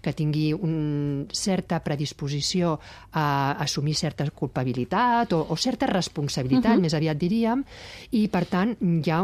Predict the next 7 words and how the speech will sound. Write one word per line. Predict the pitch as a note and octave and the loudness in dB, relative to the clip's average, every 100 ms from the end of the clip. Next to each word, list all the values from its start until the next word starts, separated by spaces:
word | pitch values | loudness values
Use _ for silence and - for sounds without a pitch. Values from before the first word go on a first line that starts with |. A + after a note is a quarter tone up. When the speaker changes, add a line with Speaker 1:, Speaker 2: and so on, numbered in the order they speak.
| G3 | 2
Speaker 1:
una | F3 E3+ D3+ | 2 2 0
possibilitat | - D#3+ C#3+ D3 C#3+ D#3 | -2 -4 0 -2 0 -2
de | F#3+ | 0
que | F#3+ | -2
aquesta | D#3 D3+ - | -2 -2 -2
relació, | D#3 D3 C#3 - D#3+ E3+ - - | 0 0 0 0 2 2 0 -2
eh, | C#3 C3+ C3 B2 B2+ B2 | 0 2 2 2 0 -2